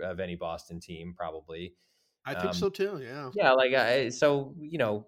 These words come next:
Speaker 1: everyone shut up. It's, <laughs> it's like,
Speaker 2: <laughs>
Speaker 1: it's nothing. You have no, you have zero ability to complain about literally anything. And I hope that Tom Brady's happy, and I hope he goes to Tampa Bay, and I hope he plays, 'cause that will mean that sports are being played.
Speaker 2: That's exactly right.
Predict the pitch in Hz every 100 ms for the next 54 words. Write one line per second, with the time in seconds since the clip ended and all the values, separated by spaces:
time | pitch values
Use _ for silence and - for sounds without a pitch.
0 | - 160 165 143 117 82 69 - 117 -
1 | - - - _ _ 165 - - 139 147
2 | - - - - - - 139 392 - -
3 | - 302 - 170 160 143 _ 359 - 170
4 | 165 156 165 160 151 143 190 170 165 151
5 | 131 123 120 123 110 101 104 117 107 98
6 | 98 113 113 110 107 98 98 92 101 98
7 | 95 104 101 104 110 113 - 110 - 107
8 | 104 101 101 95 98 95 98 95 90 90
9 | 95 98 90 92 92 - 98 90 87 90
10 | 87 87 98 101 110 117 123 127 - 170
11 | 139 127 - 110 117 107 107 101 95 87
12 | - 90 85 - 80 73 67 71 71 65
13 | _ _ _ _ _ _ _ _ _ -
14 | - 113 117 123 110 - 80 -